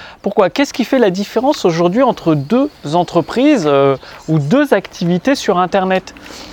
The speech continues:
C'est le niveau de qualité. Parce que, je suis désolé, mais quand on vous promet de, en un mois, en partant de zéro, de faire dix mille euros par mois et de vendre des formations,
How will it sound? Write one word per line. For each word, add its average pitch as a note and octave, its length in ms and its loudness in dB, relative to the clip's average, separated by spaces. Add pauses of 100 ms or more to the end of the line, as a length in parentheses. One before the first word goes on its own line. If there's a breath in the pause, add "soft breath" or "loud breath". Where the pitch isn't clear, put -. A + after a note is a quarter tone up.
(420 loud breath)
C'est - 300 -2
le C#4+ 80 4
niveau B3+ 260 4
de A#3+ 60 -4
qualité. A3+ 580 2 (440)
Parce G3 160 2
que, B3 240 0 (140)
je - 60 -4
suis G#3+ 140 2
désolé, A#3+ 380 4
mais G#3 140 2
quand A#3+ 240 0
on A#3 100 4
vous G#3 180 2
promet A#3+ 460 2
de, F3+ 300 4
en E3+ 260 2
un A3+ 140 2
mois, A3 260 4
en F#3 140 4
partant F#3+ 340 0
de F3+ 40 0
zéro, F#3 340 4
de D#3+ 120 0
faire D#3 240 0
dix D3 140 -2
mille E3+ 200 0
euros E3 180 4
par E3 200 2
mois E3+ 340 4 (120)
et D3+ 100 2
de D3 120 2
vendre D#3 360 2
des C3+ 380 2
formations, C#3 540 0